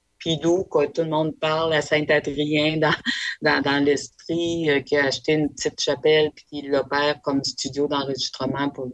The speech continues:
lui. Euh, donc, c'est toutes des pistes qu'on regarde avec l'équipe aussi de développement économique.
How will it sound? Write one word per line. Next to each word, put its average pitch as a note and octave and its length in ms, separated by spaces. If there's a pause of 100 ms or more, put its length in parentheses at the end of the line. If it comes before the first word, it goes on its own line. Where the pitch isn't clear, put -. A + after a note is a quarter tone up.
lui. E3 280 (600)
Euh, C3 300
donc, D3 320
c'est D3+ 160
toutes G3+ 180
des F#3 120
pistes F#3+ 220
qu'on D#3+ 180
regarde D3 340
avec D3+ 200
l'équipe D3 360
aussi D3 240
de C#3+ 120
développement C#3 500
économique. C3+ 480